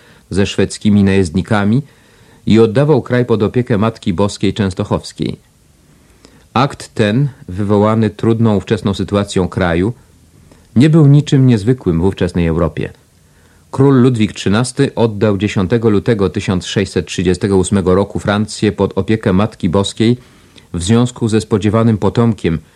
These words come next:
przyszłym królem Ludwikiem czternastym. Po złożeniu ślubów lwowskich jezuita Jan Hondzyński nawoływał w swych kazaniach magnaterię i szlachtę,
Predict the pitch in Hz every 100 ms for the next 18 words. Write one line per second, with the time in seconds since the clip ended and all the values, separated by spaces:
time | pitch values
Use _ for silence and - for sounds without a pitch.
0 | _ - 104 - 101 - - 104 104 104
1 | 98 85 95 101 90 - 95 101 87 57
2 | - - - _ _ _ _ _ _ _
3 | _ _ _ _ 147 156 160 139 147 135
4 | 156 127 90 92 98 101 - - 147 117
5 | 98 107 127 120 104 110 98 95 85 80
6 | 110 123 - 151 156 - 113 107 110 139
7 | 131 120 110 - 107 - 95 113 117 95
8 | 95 92 90 123 123 85 80 104 110 -